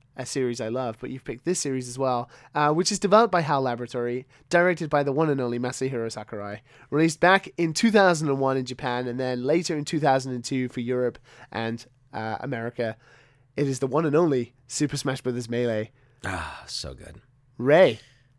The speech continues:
Speaker 1: why? I, I, I mean, I can answer the question for you, but why,
Speaker 2: <laughs>
Speaker 1: why are you specifically taking Super Smash Brothers Melee?
Speaker 2: Super Smash Brothers Melee. That was, that was, it really put it all together. Uh, Super Smash Brothers for N sixty-four was very good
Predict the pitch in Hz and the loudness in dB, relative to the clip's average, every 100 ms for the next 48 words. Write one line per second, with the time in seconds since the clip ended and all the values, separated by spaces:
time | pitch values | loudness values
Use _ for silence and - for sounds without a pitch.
0 | _ _ _ _ _ 123 151 185 - 165 | _ _ _ _ _ 2 6 6 6 4
1 | 147 143 131 160 151 143 202 151 139 131 | 4 0 0 0 2 2 2 2 0 -4
2 | 123 - - 117 165 151 113 - 123 131 | -6 -6 -6 -4 -2 2 2 4 4 6
3 | 135 208 170 156 180 196 156 170 277 - | 8 8 8 6 8 8 6 6 4 4
4 | 156 151 135 127 127 131 120 117 107 123 | -2 -2 -2 -4 -4 -2 -4 -6 -8 -10
5 | 143 147 131 135 127 123 117 120 110 101 | -4 -4 -2 -6 -6 -6 -6 -6 -6 -8
6 | - _ _ _ - 175 175 - 117 117 | -12 _ _ _ -2 -2 -2 -4 -4 -4
7 | - 90 85 87 87 85 139 156 123 - | -4 -6 -6 -6 -6 0 2 4 2 -2
8 | 139 127 110 95 - - - _ 127 123 | -2 0 -2 -2 -4 -6 -10 _ -8 -2
9 | 117 110 101 104 90 85 80 80 80 73 | 0 0 -2 -4 -2 -4 -6 -8 -6 -8
10 | 73 - - 87 85 82 - - 139 - | -12 -16 -10 -6 -6 -8 -6 -4 -2 -2
11 | 110 101 98 90 85 - 85 80 - - | -2 -2 -4 -4 -4 -6 -8 -8 -10 -12
12 | 82 - 85 78 80 87 135 147 135 110 | -12 -8 -8 -6 -10 -4 2 4 4 2
13 | 101 95 78 | -2 -2 -4